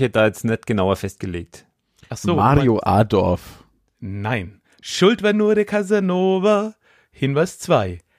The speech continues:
Speaker 2: In meiner Heimat war ich schon zu Lebzeiten eine Legende.
Speaker 1: Das ist, äh, Casanova. Ich bleibe bei meiner Antwort. <laughs>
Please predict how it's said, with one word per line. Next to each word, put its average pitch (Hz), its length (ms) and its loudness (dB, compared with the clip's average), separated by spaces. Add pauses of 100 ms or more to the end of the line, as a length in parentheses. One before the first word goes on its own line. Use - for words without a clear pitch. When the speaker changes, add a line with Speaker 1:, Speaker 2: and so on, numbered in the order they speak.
(120)
Speaker 2:
In 104 140 -4
meiner 101 320 0
Heimat 160 500 2
war 110 240 0
ich - 160 -8
schon 110 200 -4
zu - 160 -4
Lebzeiten 117 1040 0
eine 110 340 0
Legende. 101 840 -2 (1000)
Speaker 1:
Das 85 300 -12
ist, - 80 -10
äh, 123 240 -6
Casanova. 131 580 -2
Ich 95 140 -10
bleibe 113 240 0
bei 107 100 -2
meiner 110 220 2
Antwort. 127 300 4
<laughs> - 180 -8